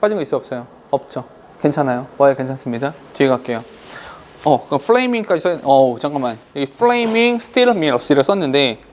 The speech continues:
his, his. his가 뭡니까? 소유격. 소유격은 누구 앞에 붙습니까? 명사 앞에 붙죠. 오케이? Flaming steel mills. 그러니까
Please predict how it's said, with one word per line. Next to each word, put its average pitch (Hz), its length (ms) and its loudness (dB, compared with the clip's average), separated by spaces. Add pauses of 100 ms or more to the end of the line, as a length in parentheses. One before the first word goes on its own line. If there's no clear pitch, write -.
(1300)
his, - 400 0 (840)
his. 139 240 -2 (560)
his가 240 260 4
뭡니까? 143 320 0
소유격. 202 420 -2 (260)
소유격은 240 420 2
누구 151 160 4
앞에 147 160 2
붙습니까? 139 520 -4 (580)
명사 147 260 2
앞에 135 160 0
붙죠. 127 280 -6 (960)
오케이? 175 220 -2 (400)
Flaming 240 680 2
steel 190 220 0
mills. 113 420 -4 (200)
그러니까 139 300 2